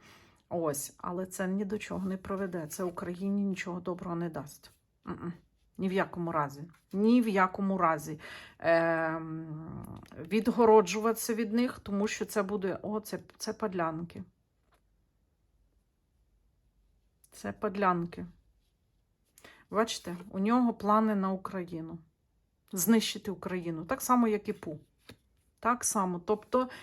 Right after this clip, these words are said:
е, нічого доброго це не приведе. Ось так. Єдине, що нам при-, дивіться, е, що я бачу з цього розкладу.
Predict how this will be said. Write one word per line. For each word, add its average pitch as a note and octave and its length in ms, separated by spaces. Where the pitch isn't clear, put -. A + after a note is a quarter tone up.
е, G3+ 280
нічого B3+ 480
доброго G#3 440
це F#3+ 300
не F#3+ 320
приведе. F3+ 920
Ось F#3+ 140
так. C#3+ 420
Єдине, A3+ 520
що A#3 200
нам G#3+ 180
при-, A#3+ 360
дивіться, G3 580
е, F3+ 220
що - 160
я C4 100
бачу G#3 300
з - 100
цього F#3 180
розкладу. D#3+ 540